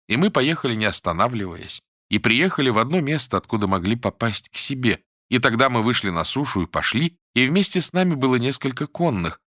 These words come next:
которые развлекали нас, пока мы не пришли домой. А когда мы вошли в дом, всадники, бывшие с нами, простились и уехали своей дорогой. А что до нас, то мы вошли к себе и не могли двинуться из дома, и не отличали утро от вечера,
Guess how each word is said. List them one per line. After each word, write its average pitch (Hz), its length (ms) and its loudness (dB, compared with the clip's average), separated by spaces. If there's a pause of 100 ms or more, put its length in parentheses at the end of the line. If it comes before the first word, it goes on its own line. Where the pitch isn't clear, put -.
(120)
которые 123 460 4
развлекали 143 640 0
нас, 110 260 0
пока - 260 0
мы 98 100 -4
не 107 120 -4
пришли 82 400 -4
домой. - 420 -12 (480)
А - 80 2
когда 110 340 2
мы 104 140 0
вошли 95 260 -2
в 80 100 -10
дом, 113 280 0 (320)
всадники, 151 560 0
бывшие 110 420 2
с - 120 -4
нами, 113 200 0
простились 156 680 -2
и 220 60 4
уехали 135 440 2
своей 82 400 -4
дорогой. 76 540 -8 (360)
А 120 180 4
что - 220 0
до 127 160 2
нас, 175 320 2
то 117 120 0
мы 151 160 2
вошли 143 320 0
к - 40 -10
себе 107 440 0 (240)
и 160 100 0
не 151 80 4
могли 147 300 2
двинуться 127 500 -2
из 90 220 2
дома, 101 380 0 (180)
и 127 120 0
не 139 120 2
отличали 139 760 0
утро 113 420 -2
от - 160 -6
вечера, 104 560 0